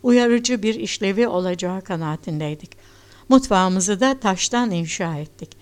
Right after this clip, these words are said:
Taşlarla örülmüş bir oyuktu. Basınçlı ocaklarla yemek pişiriyorduk ve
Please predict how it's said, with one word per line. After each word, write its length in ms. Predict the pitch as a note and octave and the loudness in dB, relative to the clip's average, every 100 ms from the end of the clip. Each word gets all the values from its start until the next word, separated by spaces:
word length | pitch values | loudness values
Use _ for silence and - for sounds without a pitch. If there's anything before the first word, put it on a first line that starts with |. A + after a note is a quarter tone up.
| - - - | -20 -16 -4
Taşlarla 640 | G#3 - B3+ C#4 C4 G#3+ | -2 0 2 4 4 4
örülmüş 600 | F#3+ G3+ G3+ G3+ - - | 4 2 0 -2 -6 -4
bir 140 | A3 A3 | -6 -4
oyuktu. 500 | F3 F3+ G3 - E3+ - - - - | -2 -2 -4 -6 -8 -8 -20 -20 -2
Basınçlı 640 | G#3 G#3+ B3+ A#3+ A#3+ C#4+ D4 | 0 0 0 -2 -2 0 0
ocaklarla 840 | A3 G3+ G#3+ G#3+ G#3+ G#3 G3 A3 | 0 0 -2 -2 -2 0 0 0
yemek 400 | A#3+ G3 A3+ A#3+ | 0 0 -2 -4
pişiriyorduk 760 | F#3 - E3 E3+ F#3 F#3+ A#3 | -6 -6 -4 -2 -2 -4 -6
ve 120 | G3+ | -4